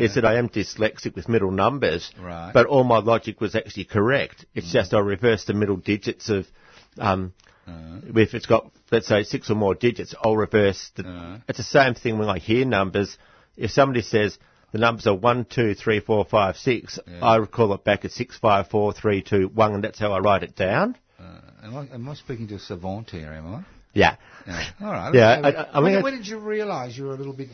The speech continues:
Speaker 2: different at school? When did you realise? When did this hit you?
Speaker 1: Look, when I was about, um, fifteen or so, is that we
Speaker 2: Yeah.
Speaker 1: had a careers guidance officer.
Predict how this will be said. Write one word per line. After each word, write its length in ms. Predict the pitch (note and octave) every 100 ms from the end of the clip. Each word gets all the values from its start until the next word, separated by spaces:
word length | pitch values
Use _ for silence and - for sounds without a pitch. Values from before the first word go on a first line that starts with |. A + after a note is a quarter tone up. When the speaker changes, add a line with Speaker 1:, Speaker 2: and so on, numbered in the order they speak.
| G#2+ G#2+
Speaker 2:
different 540 | A#2 - E2 D2 -
at 160 | F#2+ -
school? 340 | - E2+ D#2
When 140 | B2 G#3+
did 100 | -
you 100 | A#3+
realise? 380 | C#4+ D#3 G2
When 100 | E3 F3+
did 60 |
this 100 | F3
hit 240 | C3+ - -
you? 160 | D#2 - _ _ - - -
Speaker 1:
Look, 220 | E3 C3+
when 120 | C3
I 40 | A2
was 120 | A2+
about, 260 | A#2 A#2 -
um, 300 | A2+ G#2+ -
fifteen 420 | C3+ A2+ A#2+ A#2 B2
or 60 |
so, 300 | - A#2+ A2
is 120 | A2 A#2+
that 80 |
we 60 | A2+
Speaker 2:
Yeah. 60 | C3
Speaker 1:
had 60 | A2
a 60 |
careers 480 | - A2 A2 G2 F2+
guidance 480 | G2+ A2 G#2+ A2 -
officer. 460 | G#2+ A#2 - B2+